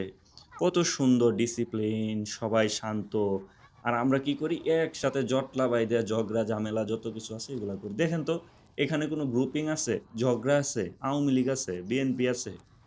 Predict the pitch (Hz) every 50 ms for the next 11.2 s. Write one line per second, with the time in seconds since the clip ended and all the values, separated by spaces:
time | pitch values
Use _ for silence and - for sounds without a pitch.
0 | - - _ _ - 135 135 131 110 123 127 139 147 151 147 - - 120 110 95
1 | 87 - - - - - - _ - - - - 110 110 113 120 123 127 127 139
2 | 135 135 143 143 - 151 156 165 - - - - - - 139 147 151 139 123 -
3 | - 131 120 117 131 127 117 131 131 131 143 135 131 147 147 131 113 98 - 143
4 | 165 180 185 180 185 175 175 156 123 98 85 - - - - _ - - - _
5 | _ _ _ - 98 104 131 135 127 - - - - - 117 110 95 90 - -
6 | - 135 139 139 - 143 135 120 120 113 104 101 - - - 123 120 113 - -
7 | - - - - _ _ _ _ _ _ - 117 123 131 147 156 160 165 165 170
8 | 170 175 - - - - - _ _ - _ 147 151 147 175 180 190 196 190 196
9 | 196 202 202 196 - - - - - - 147 147 147 151 160 170 - - - 143
10 | 135 131 147 147 160 165 165 151 156 165 170 175 175 170 165 165 - 170 170 -
11 | 156 151 151 -